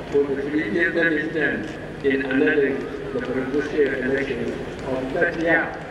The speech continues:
Today, I propose the renaming of the Abuja National Stadium henceforth. It will be called Moshood Abiola National Stadium.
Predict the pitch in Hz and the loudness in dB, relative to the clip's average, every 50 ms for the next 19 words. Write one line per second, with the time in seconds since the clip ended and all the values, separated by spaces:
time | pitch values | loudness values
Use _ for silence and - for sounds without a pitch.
0 | - - - - - - - - - - - - - - - - - - - - | -12 -12 -12 -12 -12 -14 -14 -12 -12 -12 -12 -12 -14 -14 -12 -12 -12 -12 -12 -12
1 | - - - - - 143 139 127 - 185 190 202 202 - - - - - - - | -12 -12 -10 -4 -2 -2 0 2 4 6 6 6 4 2 0 -4 -6 -6 -6 -8
2 | - - - - - - - - - 160 160 170 180 180 170 170 170 160 - - | -8 -10 -12 -12 -14 -14 -14 -10 -4 0 2 2 2 2 0 0 0 0 0 0
3 | 165 165 147 120 - - - - - - - - - - - - - 123 139 135 | 0 2 2 2 2 0 -2 -6 -8 -8 -8 -8 -10 -10 -10 -8 0 2 4 4
4 | 135 135 139 156 180 190 185 185 180 175 170 165 151 - 160 - - - - 170 | 4 4 4 6 6 6 6 6 2 2 2 0 0 0 -2 -2 -2 -4 -4 -6
5 | 175 - 180 - 180 170 156 156 160 160 - 160 160 147 147 139 127 - - 147 | -4 -6 -2 0 4 4 4 4 4 2 2 2 2 4 4 2 2 0 0 0
6 | 143 139 135 139 131 127 120 139 - 151 139 - - - - - - - - - | 0 2 2 2 2 2 2 4 4 4 4 4 0 -2 -4 -4 -4 -4 -8 -8
7 | - - - - - - - - - - - - 135 135 - 143 139 135 131 135 | -10 -10 -10 -10 -10 -10 -10 -12 -12 -12 -8 -8 -8 -4 0 2 2 2 2 2
8 | 139 170 180 175 - 165 165 165 160 151 - 156 - - - - - 233 214 - | 0 0 0 0 2 4 4 6 6 4 2 0 -4 -6 -6 -4 -4 -2 -2 0
9 | - 196 196 196 196 190 - - - 147 139 156 156 151 151 143 143 143 139 135 | 2 4 4 4 4 2 0 2 0 2 4 6 6 8 8 6 4 2 0 0
10 | 135 131 - - - - - - 139 156 160 160 160 165 151 151 147 147 139 - | -2 -4 -6 -8 -10 -10 0 4 6 6 6 6 4 4 6 6 6 6 4 2
11 | - - 175 165 156 156 151 135 120 - | 2 2 4 4 6 6 6 6 4 4